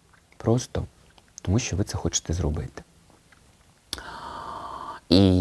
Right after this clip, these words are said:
е, якщо у вас є можливість, приймайте подарунки з вдячністю.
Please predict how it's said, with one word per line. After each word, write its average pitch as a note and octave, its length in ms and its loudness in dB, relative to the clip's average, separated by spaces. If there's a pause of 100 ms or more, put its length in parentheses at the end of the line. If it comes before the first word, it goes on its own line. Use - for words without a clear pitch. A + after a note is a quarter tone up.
(340)
е, E2 180 -4
якщо D#2+ 280 -2
у - 20 2
вас F2 180 0
є F2+ 60 2
можливість, G#2 680 -2 (800)
приймайте D3+ 480 8
подарунки G2+ 460 2
з - 80 -20
вдячністю. - 680 -8